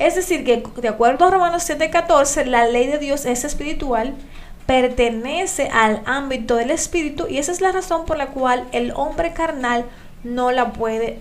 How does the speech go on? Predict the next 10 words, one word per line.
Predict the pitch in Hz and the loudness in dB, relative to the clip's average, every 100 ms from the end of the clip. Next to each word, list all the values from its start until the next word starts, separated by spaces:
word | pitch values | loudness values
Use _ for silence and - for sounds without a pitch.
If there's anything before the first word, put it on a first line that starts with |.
| - | -12
discernir. | 220 - 202 - 120 - - - - - - - - - - - - | -10 -8 -10 -12 -12 -12 -14 -16 -18 -18 -18 -18 -18 -18 -20 -20 -10
Dada | 214 247 277 | 0 4 4
esta | 349 | 4
realidad, | 349 349 349 359 311 - - - - - - - | 4 4 4 4 4 2 -10 -14 -14 -16 -16 -4
en | 254 277 | -2 0
el | 277 254 | 0 0
hombre | 262 359 370 | 0 0 2
carnal | 370 320 294 | 2 2 0
se | 285 | 0
manifestarán | 247 233 240 240 226 240 269 | -2 -2 -4 -2 0 2 2